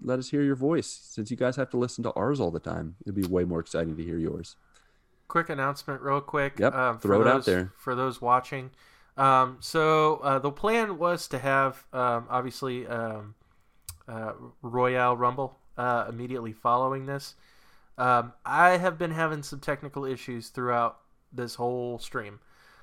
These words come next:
Speaker 2: Um, and
Speaker 1: Boo for
Speaker 2: so,
Speaker 1: technical issues.
Speaker 2: yeah, and so, um,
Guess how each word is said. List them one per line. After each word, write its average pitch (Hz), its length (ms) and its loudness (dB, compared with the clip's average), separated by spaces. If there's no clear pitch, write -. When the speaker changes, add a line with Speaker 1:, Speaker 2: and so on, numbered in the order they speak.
Speaker 2:
Um, 117 580 2
and 117 240 -6
Speaker 1:
Boo 101 100 2
for 98 100 2
Speaker 2:
so, 117 320 2
Speaker 1:
technical 85 300 -6
issues. 113 200 -12
Speaker 2:
yeah, 113 380 -6
and 120 200 -10
so, 120 520 -2
um, 117 500 0